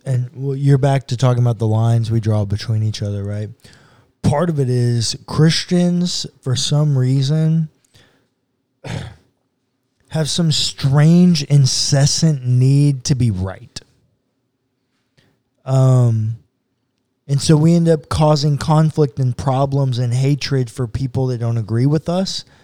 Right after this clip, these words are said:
because we're right and they're wrong. It becomes this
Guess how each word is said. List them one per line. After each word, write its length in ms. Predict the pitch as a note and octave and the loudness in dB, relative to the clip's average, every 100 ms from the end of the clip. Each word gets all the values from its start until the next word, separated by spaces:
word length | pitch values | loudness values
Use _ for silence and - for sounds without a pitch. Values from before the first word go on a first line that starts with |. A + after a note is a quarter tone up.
| _ | _
because 240 | - B2 A#2 | -6 -4 -4
we're 320 | A2+ C3 E3 | -2 4 4
right 340 | C3 C#3 C#3+ | 6 4 2
and 120 | C3 B2+ | 2 4
they're 120 | B2 | 4
wrong. 640 | F#2+ G2+ G2 - - C#3 - _ _ _ _ - _ _ _ | 2 -2 -2 -6 -14 -18 -20 _ _ _ _ -20 _ _ _
It 120 | D#3 D3 | -4 2
becomes 640 | D#3+ - E3+ E3+ E3 C#3 | 0 2 0 2 0 -4
this 760 | C3 D3+ C#3+ - - - - | 0 2 2 0 -4 -6 -10